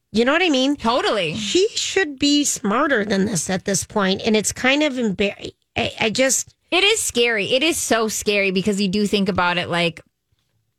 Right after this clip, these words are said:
Speaker 2: does it even happen if I don't post it? You know what I mean?
Speaker 1: Right.
Speaker 2: Um, I'm really bad. So I, me and my husband rarely take photos together.
Speaker 1: Mm-hmm.
Speaker 2: And it's one of those things where I, I will forget.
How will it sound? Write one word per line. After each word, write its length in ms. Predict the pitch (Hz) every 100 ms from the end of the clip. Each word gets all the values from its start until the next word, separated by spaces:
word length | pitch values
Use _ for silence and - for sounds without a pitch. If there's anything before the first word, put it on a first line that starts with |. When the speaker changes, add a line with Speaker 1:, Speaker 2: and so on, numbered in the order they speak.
| _ -
Speaker 2:
does 280 | 202 208
it 80 | 208
even 220 | 214 208
happen 420 | 185 156 160 247 233
if 120 | -
I 80 | 160
don't 200 | 156 -
post 400 | - 160 - -
it? 160 | 294 -
You 120 | 226
know 80 | 226
what 100 | 208
I 100 | 202
mean? 360 | 190 190 440 453
Speaker 1:
Right. 380 | 269 - - - - 240 233 214 196
Speaker 2:
Um, 220 | 190 202 - -
I'm 320 | 226 277 285
really 260 | 254 233 214
bad. 280 | 202 185 185
So 140 | 233
I, 680 | 180 208 214 214 226 226 - _ _ _ _
me 220 | 226 247
and 80 | 254
my 100 | 240
husband 340 | 214 196 190 175
rarely 320 | 170 170 170
take 240 | - 165
photos 400 | - 165 160 160
together. 540 | 185 185 170 175 180 - 196
Speaker 1:
Mm-hmm. 60 |
Speaker 2:
And 540 | 214 190 175 175 170 160
it's 280 | 214 190 -
one 120 | 196
of 40 | 180
those 180 | 175 180
things 280 | 180 175 180
where 240 | 170 160
I, 580 | - 175 165 156 156 107 - _ _ _ _
I 160 | 185 208
will 140 | 208
forget. 640 | 180 190 175 269 254 -